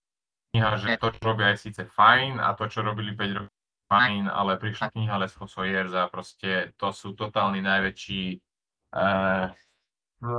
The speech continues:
smrdí a proste zneužívajú našich starých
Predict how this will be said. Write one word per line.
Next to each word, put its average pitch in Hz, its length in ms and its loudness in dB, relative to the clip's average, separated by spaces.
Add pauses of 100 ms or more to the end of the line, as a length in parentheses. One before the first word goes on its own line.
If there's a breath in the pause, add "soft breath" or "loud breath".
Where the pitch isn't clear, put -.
(560)
smrdí 113 640 2
a 98 320 8
proste - 320 -8
zneužívajú 101 480 -2
našich 92 320 -10
starých 90 220 -6